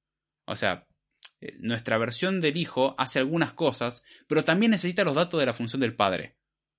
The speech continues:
porque hace alguna cosita de más. ¿Podemos acceder a la del padre? Sí. Ahora, cuando llamemos a la del hijo,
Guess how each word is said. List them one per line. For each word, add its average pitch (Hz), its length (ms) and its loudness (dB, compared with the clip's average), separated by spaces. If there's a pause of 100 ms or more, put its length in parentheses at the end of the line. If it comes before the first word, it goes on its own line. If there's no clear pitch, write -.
(240)
porque 107 180 -4
hace 117 140 -2
alguna 120 260 0
cosita 117 340 -4
de 98 120 0
más. - 280 -12 (440)
¿Podemos 170 420 4
acceder 147 320 0
a 156 60 0
la 131 60 4
del 117 120 0
padre? 170 460 0
Sí. - 520 -8 (300)
Ahora, 113 220 4
cuando 101 180 -2
llamemos 147 460 2
a 185 60 2
la 170 100 2
del 165 160 2
hijo, 143 440 0